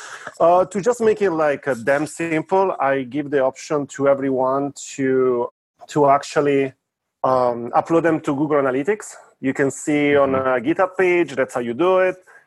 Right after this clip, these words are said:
Speaker 1: But truth is, Google Analytics is not good enough to actually collect this information. You can
Speaker 2: Hmm.
Speaker 1: do it, but it's very kinda, like, beginner, and it's nice to have, but it's not a truth story.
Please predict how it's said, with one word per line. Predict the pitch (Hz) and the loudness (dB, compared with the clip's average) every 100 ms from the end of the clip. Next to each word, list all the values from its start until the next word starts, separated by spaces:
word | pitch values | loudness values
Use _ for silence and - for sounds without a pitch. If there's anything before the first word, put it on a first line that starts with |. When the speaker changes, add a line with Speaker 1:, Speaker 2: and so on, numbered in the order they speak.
| - | -4
Speaker 1:
But | 196 - _ _ | -4 -4 _ _
truth | 254 285 - | -2 0 2
is, | 240 160 - - _ _ _ _ - | 0 0 -4 -20 _ _ _ _ -2
Google | 202 233 220 | 2 2 2
Analytics | 202 196 185 - | 2 2 -2 -4
is | 151 143 | -6 -2
not | 175 139 | -2 -2
good | 147 135 | -2 -2
enough | 123 143 123 - _ _ _ _ _ - | 0 0 0 -4 _ _ _ _ _ 2
to | 147 | 4
actually | 139 - 143 139 | 4 2 0 0
collect | 143 131 127 123 | 0 2 2 0
this | 120 | -6
information. | 131 113 113 107 107 - 131 _ _ _ _ - | -4 -4 -6 -6 -8 -14 -18 _ _ _ _ 0
You | 165 | 2
can | 165 151 | 4 2
Speaker 2:
Hmm. | 190 | 2
Speaker 1:
do | 277 | 2
it, | 480 466 - | 2 -2 -10
but | 277 135 175 165 - _ - | -6 2 2 2 -4 _ -2
it's | 185 180 180 - | 0 0 -4 -4
very | 160 160 | -2 -2
kinda, | 156 151 147 | 0 0 2
like, | 139 127 117 | 2 0 -2
beginner, | 127 117 160 156 151 147 139 | -6 -2 -2 0 2 2 0
and | 127 127 131 131 127 127 123 120 120 131 | -4 -6 -4 -4 -4 -6 -8 -8 -10 -12
it's | 139 147 | -8 0
nice | 147 156 - | 0 0 -2
to | 160 | 0
have, | 160 151 147 143 120 | 4 4 4 0 -2
but | 113 127 | -4 -4
it's | 113 | -4
not | 131 127 | -4 -4
a | 117 | -4
truth | - 131 | -8 -10
story. | - 117 110 | -6 -4 -4